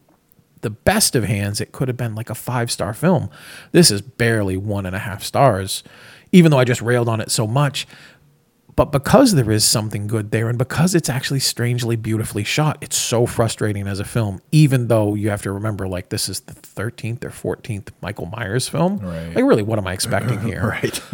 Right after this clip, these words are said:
Speaker 1: But I didn't expect much after the second film, and I got even less than I thought I was gonna
Speaker 2: Right.
Speaker 1: get, so.
Speaker 2: At some point, it's like Rocky twenty-five, though.
Speaker 1: Yeah,
Speaker 2: And you're
Speaker 1: right?
Speaker 2: like, I don't know, boxing happens, and what else do you want,
Speaker 1: <laughs>
Speaker 2: right?
Speaker 1: Well,
Speaker 2: It's
Speaker 1: it's
Speaker 2: like
Speaker 1: almost like, it's almost like if,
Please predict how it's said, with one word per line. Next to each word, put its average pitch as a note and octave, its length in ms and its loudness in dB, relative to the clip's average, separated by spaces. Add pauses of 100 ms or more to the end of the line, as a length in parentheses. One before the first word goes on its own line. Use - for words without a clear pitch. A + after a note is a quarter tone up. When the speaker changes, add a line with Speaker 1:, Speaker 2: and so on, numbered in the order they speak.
(160)
Speaker 1:
But - 320 4 (320)
I A#2+ 100 -2
didn't D#3+ 320 4
expect - 420 0
much A2 200 0
after G#2 240 -4
the G#2+ 80 -4
second A2 400 -2
film, G2 360 -4 (120)
and G2 140 -6
I G2 60 -8
got C3 220 -2
even A#2+ 260 0
less A2 240 0
than - 120 -8
I - 120 -10
thought F2+ 220 -8
I - 60 -10
was - 140 -12
gonna F2 140 -6
Speaker 2:
Right. D#2+ 120 -8
Speaker 1:
get, - 280 -10
so. A#2 340 -8 (320)
Speaker 2:
At C#3+ 160 6
some F#3+ 260 6
point, E3 340 4
it's A#2+ 180 -4
like G2+ 180 -2
Rocky G2+ 380 -2
twenty-five, F2+ 720 -6
though. G#3+ 80 2
Speaker 1:
Yeah, C#4 180 6
Speaker 2:
And F#2 80 0
you're F#2+ 100 2
Speaker 1:
right? A2+ 120 4
Speaker 2:
like, F2+ 280 -2 (580)
I G2+ 140 2
don't F#2 100 -2
know, E2 160 -6
boxing F#2 560 -4
happens, G#2 680 -2
and G2 180 -4
what G2 120 -2
else G#2 220 -2
do G#2 120 0
you G#2 60 0
want, - 220 0 (120)
Speaker 1:
<laughs> - 20 -8
Speaker 2:
right? F#2+ 280 -4
Speaker 1:
Well, B3 120 8
Speaker 2:
It's A#3+ 120 6
Speaker 1:
it's - 20 6
Speaker 2:
like C4+ 120 4
Speaker 1:
almost - 200 4
like, G#3 200 6 (140)
it's F#3 180 6
almost C#4 400 2
like F#3+ 200 0
if, C3+ 200 0